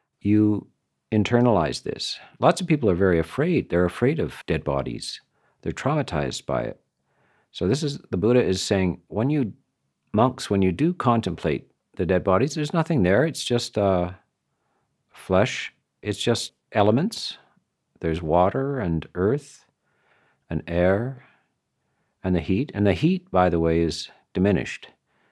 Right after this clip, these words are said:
The heat element is gone. The body is no longer ninety-eight degrees. It's, it's diminished. And so you see this, and you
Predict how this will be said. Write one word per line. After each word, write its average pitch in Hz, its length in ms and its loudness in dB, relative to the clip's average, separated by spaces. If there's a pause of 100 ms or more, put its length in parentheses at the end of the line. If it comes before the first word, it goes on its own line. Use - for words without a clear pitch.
(120)
The 92 80 -2
heat 113 340 0
element 87 400 0
is 76 140 -6
gone. 90 320 2
The 76 80 -2
body 82 320 2
is 76 160 -4
no 82 100 -4
longer 80 560 0 (800)
ninety-eight 78 480 0
degrees. 71 640 -4
It's, - 380 -12 (580)
it's - 220 -6
diminished. 76 640 -4 (1300)
And 85 120 -4
so 98 340 4
you 92 220 0
see 160 280 0
this, - 460 -4 (880)
and 90 540 0 (200)
you 87 440 0